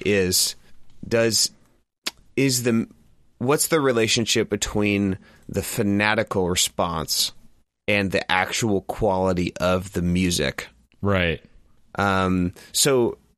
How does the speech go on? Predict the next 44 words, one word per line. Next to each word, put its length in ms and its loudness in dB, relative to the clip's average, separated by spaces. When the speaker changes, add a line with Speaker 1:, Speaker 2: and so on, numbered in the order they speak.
Speaker 1:
uh, 240 2
I'd 140 2
be 140 2
interested 400 2
to 60 0
see, 300 4
like, 400 2
how 260 0
many, 520 2
well, 100 0
that's 200 2
the 100 0
other 220 2
thing. 400 -2
How 200 0
many 240 0
albums 500 0
of 80 -2
Grateful, 400 -2
how 140 -2
many 200 2
Grateful 300 -2
Dead 160 0
albums 360 0
are 120 0
there? 120 -2
Can 180 -2
I 120 2
look 160 0
that 180 0
up? 240 0
Speaker 2:
I 100 2
mean, 180 0
I 160 0
just 160 0
looked 180 0
it 80 -2
up, 80 0
actually. 300 0
There's 180 0
only 320 2
thirteen 720 -2
studio 440 2
albums. 640 -2